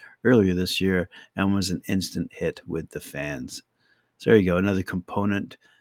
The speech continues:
to our world of boxing that we don't often talk about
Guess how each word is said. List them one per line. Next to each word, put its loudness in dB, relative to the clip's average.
to -8
our -2
world -2
of -8
boxing -2
that -10
we -4
don't -4
often -6
talk -10
about -6